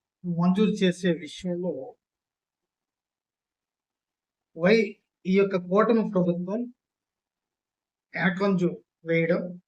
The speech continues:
దాని గురించి అసలు పట్టించుకోవడం, కొత్త పెన్షన్లు ఈ కూటమి ప్రభుత్వం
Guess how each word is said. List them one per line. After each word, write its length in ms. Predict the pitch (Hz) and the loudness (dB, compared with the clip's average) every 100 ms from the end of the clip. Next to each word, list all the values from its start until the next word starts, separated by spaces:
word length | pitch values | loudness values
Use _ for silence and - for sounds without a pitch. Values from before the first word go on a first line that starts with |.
| _ _ _ _ _ _ _ _ _ _ _ _ _ - | _ _ _ _ _ _ _ _ _ _ _ _ _ 0
దాని 240 | 175 185 175 | 4 6 6
గురించి 320 | 180 208 185 | 6 4 2
అసలు 340 | 151 175 160 | -2 -4 -8
పట్టించుకోవడం, 840 | 165 156 170 165 _ 160 151 151 180 _ _ _ _ _ _ _ _ _ - | -8 -10 -12 -14 _ -12 -10 -10 -14 _ _ _ _ _ _ _ _ _ -4
కొత్త 220 | 180 180 226 | -4 -2 0
పెన్షన్లు 720 | 233 220 220 202 185 175 180 - _ _ _ _ _ _ _ - | 2 2 4 4 6 4 2 -4 _ _ _ _ _ _ _ -6
ఈ 100 | 180 | -6
కూటమి 420 | 180 185 196 196 | 0 0 2 -2
ప్రభుత్వం 560 | - 170 170 170 175 | 0 0 0 -4 -6